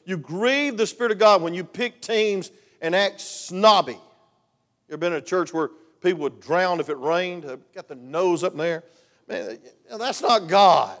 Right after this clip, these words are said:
amen? We're all saved by grace, amen? There ain't no big I's and little O's in this place. Folks, God is reflected. He's manifested because he dwells in us.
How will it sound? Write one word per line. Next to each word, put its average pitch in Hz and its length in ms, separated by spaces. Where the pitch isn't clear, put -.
amen? 190 600
We're 247 220
all 233 220
saved 226 460
by 202 220
grace, 160 640
amen? 147 440
There 240 80
ain't 240 100
no 233 80
big 196 360
I's 214 380
and 170 120
little 214 180
O's 208 360
in 185 100
this 175 100
place. 214 500
Folks, 208 220
God 220 440
is 160 180
reflected. 160 880
He's 139 180
manifested 175 1040
because 175 380
he 170 100
dwells 220 540
in 254 120
us. 165 320